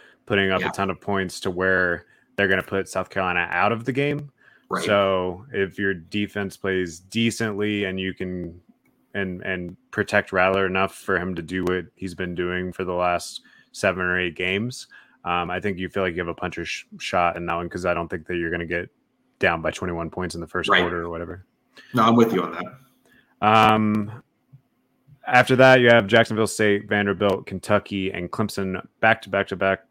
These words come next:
Speaker 1: to back at home. Um, I tend to think you're gonna win at least three of those. That's just a really nice home stretch, uh, which if you do, that would put you,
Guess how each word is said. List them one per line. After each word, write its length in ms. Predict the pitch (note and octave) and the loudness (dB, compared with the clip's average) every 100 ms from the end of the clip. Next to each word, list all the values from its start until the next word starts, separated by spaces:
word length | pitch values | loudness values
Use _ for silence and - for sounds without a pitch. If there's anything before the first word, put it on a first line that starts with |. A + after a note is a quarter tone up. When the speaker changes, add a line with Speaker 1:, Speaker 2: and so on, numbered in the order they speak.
| - | -8
Speaker 1:
to 80 | |
back 320 | F2+ F#2+ F#2 - | 2 4 4 -2
at 200 | E2+ E2+ | -8 -6
home. 460 | - C3+ C#3+ C#3+ C3+ _ _ - | 2 4 4 0 -8 _ _ -8
Um, 360 | F#2+ G2 G2 G2 | 0 2 0 -2
I 100 | A2+ | -4
tend 320 | A#2 E3+ G3+ | -2 0 0
to 80 | G3 | 0
think 300 | - B2+ A2 | 0 -2 -2
you're 120 | G#2+ | -4
gonna 260 | F#2+ A2+ A2 | -2 0 0
win 500 | G2 G2+ F#2+ F2+ F2+ - | 0 0 -2 -4 -8 -10
at 160 | G2+ G2 | -6 -4
least 440 | G2 G2 - - _ | -4 -6 -8 -16 _
three 240 | A2+ C3 C3+ | -2 2 2
of 120 | A2 | 2
those. 340 | A#2+ A#2 A2 | 0 0 -2
That's 160 | G2+ G2 | -4 -8
just 200 | G2+ - | -8 -4
a 40 | |
really 200 | G2 G2 | -2 -2
nice 280 | F#2 F#2 F2+ | -2 -4 -4
home 280 | - F#2+ F#2 | -6 -6 -6
stretch, 540 | - G2 F#2 - - _ _ _ - | -8 -4 -4 -6 -14 _ _ _ -6
uh, 220 | F2+ F2 | 0 0
which 260 | E2+ F#2+ - | 0 -2 -4
if 120 | - | -8
you 100 | F#2+ | -10
do, 260 | E2 F#2+ F#2 | -6 -6 -2
that 100 | F#2+ | -2
would 180 | F#2 | -2
put 220 | - F#2+ - | -4 -6 -4
you, 420 | F#2 F2+ F2 | -4 -4 -4